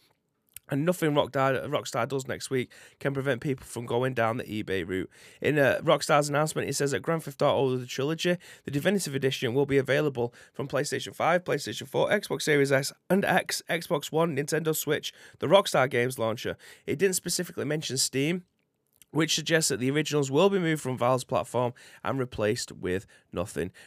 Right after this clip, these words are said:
Rockstar's warning says that previous versions of the bundles with these games will be removed from the digital sto-, uh, s-, digital retailers as of the week of the eleventh of October. We don't know the exact date they will be delisted, but if you're interested in owning them, today would be your last day to buy them digitally. Of course,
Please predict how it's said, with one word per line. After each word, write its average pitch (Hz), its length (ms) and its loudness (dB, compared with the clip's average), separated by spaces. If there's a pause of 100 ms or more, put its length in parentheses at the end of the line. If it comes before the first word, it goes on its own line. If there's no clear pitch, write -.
(100)
Rockstar's 156 400 6
warning 156 240 2
says 147 200 0
that - 180 -2
previous 160 380 -2
versions 131 340 0
of 120 80 -6
the 117 60 -2
bundles 131 360 0 (220)
with 120 100 -12
these 127 160 -2
games 127 300 0
will 120 80 -2
be 120 100 -2
removed 127 320 -2
from 117 120 -10
the 110 80 -4
digital 123 400 -4
sto-, 101 240 0
uh, 117 140 2
s-, - 200 -2
digital 127 460 -4
retailers 135 640 2 (280)
as 151 200 2
of 139 100 0
the 143 80 4
week 139 280 0
of 127 100 2
the 131 80 2
eleventh 127 340 -2
of 120 60 -6
October. 139 520 2 (280)
We 135 80 0
don't 170 200 4
know 180 60 0
the 143 160 2
exact 127 400 2
date 160 280 4
they 127 120 4
will 147 120 2
be 147 100 -2
delisted, 151 560 0
but 156 100 2
if 131 100 -2
you're 139 100 -2
interested 147 340 -2
in 127 80 0
owning 143 180 2
them, 143 140 0
today 143 360 2
would 139 160 2
be 110 100 -4
your 107 140 2
last 113 360 -2
day 110 160 0
to 120 160 -8
buy 110 180 0
them 110 180 -6
digitally. 85 500 -4 (300)
Of - 120 -4
course, 170 400 6